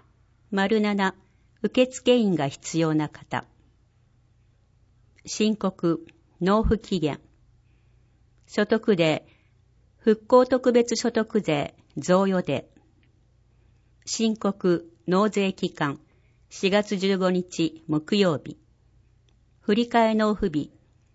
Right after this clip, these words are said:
五月三十一日月曜日。贈与税は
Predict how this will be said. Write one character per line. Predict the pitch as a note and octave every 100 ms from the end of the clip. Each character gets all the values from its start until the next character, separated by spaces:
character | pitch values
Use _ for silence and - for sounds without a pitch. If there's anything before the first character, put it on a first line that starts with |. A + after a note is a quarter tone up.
| _ _ _
五 | F#3 G3
月 | A3+ A3+
三 | G#3+ A#3 A3+
十 | F3 D#3
一 | C#3+ C#3+ E3
日 | D#3+ D#3 - D3 - _ C#3+
月 | D#3 D#3 F#3
曜 | F3+ C#3
日。 | B2 - _ _ _ _ _ _ _ _ _ _ _ -
贈 | G#3 A#3+ B3
与 | A#3+
税 | G3+ F3+ D#3+
は | C#3+ C#3